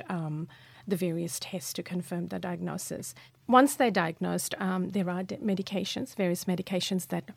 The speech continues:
may help, um, may help some individuals, may not help, um, others. Uh, speak to Dementia Australia, um, get in touch with their helpline.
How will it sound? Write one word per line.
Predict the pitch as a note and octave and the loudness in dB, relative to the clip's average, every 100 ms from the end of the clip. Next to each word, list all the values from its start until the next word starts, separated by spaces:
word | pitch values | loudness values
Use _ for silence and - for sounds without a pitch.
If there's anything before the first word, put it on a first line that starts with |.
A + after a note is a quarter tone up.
| - | 0
may | E3+ E3+ E3+ | 2 2 2
help, | F3+ F#3+ B3+ - - - | 2 0 -2 -6 -18 -4
um, | F#3 F3 F3 F3+ F3+ F3+ F#3 | -2 0 -2 -2 -2 -2 -2
may | F3 | -2
help | F3 F3 - | -4 -6 -4
some | F3+ F3+ | -2 0
individuals, | F3+ F3+ F3 F3 F#3+ F#3+ - | 0 -2 -4 -6 -4 -4 -4
may | F#3+ F3 | -2 -2
not | F3+ F#3 | -4 -6
help, | F3+ F#3 - - | -8 -8 -12 -8
um, | G3 F3+ - | -4 -4 -4
others. | G#3+ G#3 G#3+ G#3+ - - - - - | -4 -2 -2 -2 -8 -18 -18 -18 -2
Uh, | A3 A3 | 2 2
speak | A3 - G3+ | 2 -4 -4
to | G3+ | -2
Dementia | F#3 F#3+ F3+ | 0 0 -2
Australia, | G3 - G3 G3 G#3+ A3 A#3+ - | -4 -2 -2 0 -2 -4 -6 -4
um, | F#3 F3+ F3+ F3 F3+ | 0 2 2 0 -2
get | F3+ E3+ | -2 -2
in | F3+ | -2
touch | F3+ - | -4 -6
with | F3+ | -6
their | F3+ | -4
helpline. | F#3 G3 F#3 F#3+ F3+ F3+ | -2 -2 -2 -2 -2 -2